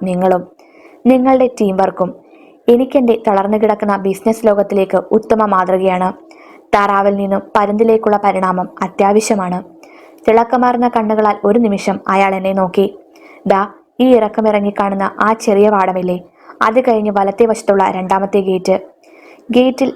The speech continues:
വണ്ടി നിർത്തിയ അയാൾ തന്നെ ചെന്ന് ഗേറ്റ് തുറന്ന് മുറ്റത്തേക്ക് വണ്ടി കയറ്റി ഡിക്കി തുറന്ന് ലഗേജ് ഇറക്കി ഉമ്മറത്തേക്ക് കയറ്റി വെച്ചു. സമയം പോയതേ അറിഞ്ഞില്ല.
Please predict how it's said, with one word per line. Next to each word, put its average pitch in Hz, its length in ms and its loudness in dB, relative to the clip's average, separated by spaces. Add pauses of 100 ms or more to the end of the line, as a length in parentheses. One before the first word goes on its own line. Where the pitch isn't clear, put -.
(100)
വണ്ടി 202 260 0
നിർത്തിയ 214 320 2
അയാൾ 196 140 2 (100)
തന്നെ 196 300 -2
ചെന്ന് 190 320 -2 (120)
ഗേറ്റ് 196 320 2
തുറന്ന് 185 300 0 (420)
മുറ്റത്തേക്ക് 247 460 0
വണ്ടി 202 280 0
കയറ്റി 190 360 -2 (100)
ഡിക്കി 202 260 2
തുറന്ന് 190 340 -2 (460)
ലഗേജ് 226 360 4
ഇറക്കി 196 260 -2 (100)
ഉമ്മറത്തേക്ക് 190 500 -2
കയറ്റി 185 280 -2
വെച്ചു. 185 300 -2 (560)
സമയം 262 400 0
പോയതേ 190 420 2
അറിഞ്ഞില്ല. 180 320 0